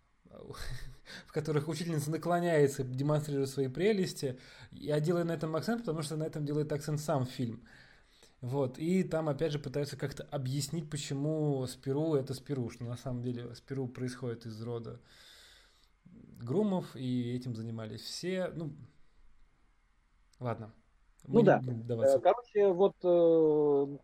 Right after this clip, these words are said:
Speaker 2: да, желающие ознакомиться с этой, с этой серией, действительно, будьте внимательны. Прежде чем, э, если у вас действительно нет под рукой томов, которые просто лежат вот, например, на, на расстоянии вытянутой руки случайным образом,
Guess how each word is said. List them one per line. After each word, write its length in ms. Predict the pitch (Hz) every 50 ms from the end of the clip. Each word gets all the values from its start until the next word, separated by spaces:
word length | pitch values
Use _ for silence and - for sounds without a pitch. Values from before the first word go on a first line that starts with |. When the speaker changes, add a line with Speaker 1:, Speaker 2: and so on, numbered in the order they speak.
| 165 151 143 143 143 143
Speaker 2:
да, 160 | 147 147 135 127
желающие 840 | 131 160 175 196 196 185 170 - - - 170 165 160 160 160 156
ознакомиться 600 | 147 151 170 170 - 190 175 156 151 - - 143
с 40 | -
этой, 100 | - 131
с 200 | - - - -
этой 200 | 156 - - -
серией, 720 | - - 208 233 233 208 180 156 143 139 135 135 135 131
действительно, 540 | 131 - 135 135 120 123 - - _ 151 139
будьте 240 | 143 156 - - 147
внимательны. 640 | 143 156 156 175 208 226 214 - 185 175 175 170 170 - _ _ _ _ _ _ _
Прежде 320 | - 185 196 156 143 151
чем, 400 | - - 165 165 156 147 143 139
э, 460 | 135 135 135 131 127 127 127 127 131
если 260 | 131 151 151 - -
у 40 | 160
вас 140 | 151 147 131
действительно 420 | 131 156 156 - 190 165 - 156
нет 240 | 151 160 175 156 - - _ _ _ _ _ _ _ _ _ _ _ _ _ _ _ _ _
под 120 | 123 120 135
рукой 460 | 147 143 - 170 151 131 120 117 - _ _ _ _ _
томов, 300 | 139 143 147 139 131 -
которые 240 | 135 123 143 135
просто 240 | - 147 - - 147
лежат 340 | 143 147 139 151 147 - -
вот, 120 | 127 -
например, 300 | - 131 - - 131 131
на, 280 | 127 127 127 127 123 123
на 140 | 117 123 127
расстоянии 360 | 135 - 160 147 143 123 135
вытянутой 400 | 139 139 139 139 127 120 - 135
руки 480 | 143 147 143 - - 135 120 117 113 110
случайным 540 | - - 135 - - 139 131 127 131 135
образом, 460 | 135 123 113 117 113 107 113 110 110